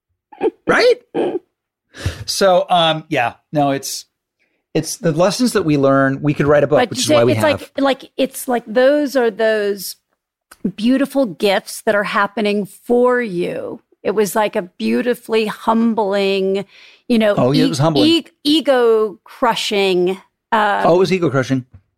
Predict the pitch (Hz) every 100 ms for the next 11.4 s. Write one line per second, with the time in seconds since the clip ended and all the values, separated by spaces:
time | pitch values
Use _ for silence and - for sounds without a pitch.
0 | - 185 226 175 - - _ _ _ _
1 | _ _ _ _ _ _ _ _ - 147
2 | 262 - _ _ - - 226 302 302 302
3 | - - _ _ _ - - - - 165
4 | 185 196 254 175 175 202 247 247 226 -
5 | 165 220 - 170 156 - 123 117 113 -
6 | - 117 156 165 165 190 226 127 165 143
7 | 147 - - 135 139 131 120 117 120 131
8 | 165 - _ _ _ _ _ _ _ _
9 | - 139 127 110 104 - 92 - _ _
10 | _ _ _ _ _ _ - - - _
11 | - 143 131